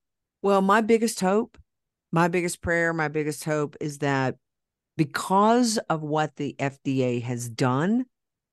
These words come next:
in the last three years on the human side, not that they've just done it in the last three years, but that we have been privy to see,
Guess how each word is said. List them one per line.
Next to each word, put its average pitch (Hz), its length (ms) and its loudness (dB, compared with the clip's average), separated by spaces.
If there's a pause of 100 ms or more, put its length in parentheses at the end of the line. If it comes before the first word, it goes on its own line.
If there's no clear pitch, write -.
(180)
in 160 120 0
the 151 100 0
last 135 340 -2
three 139 160 -2
years 127 340 -2
on 131 140 -8
the 123 80 -4
human 127 280 -2
side, 123 300 -2
not 190 220 2
that - 120 -2 (260)
they've 123 280 0
just 127 180 -6
done 135 160 0
it 120 140 -4
in 113 60 -10
the 120 60 -4
last 110 260 -6
three 110 160 -6
years, 117 260 -2
but 131 200 -6
that 143 180 2
we 139 180 -2
have 127 420 -6
been 131 380 -2 (320)
privy 147 400 -2
to 127 220 -6
see, 202 460 0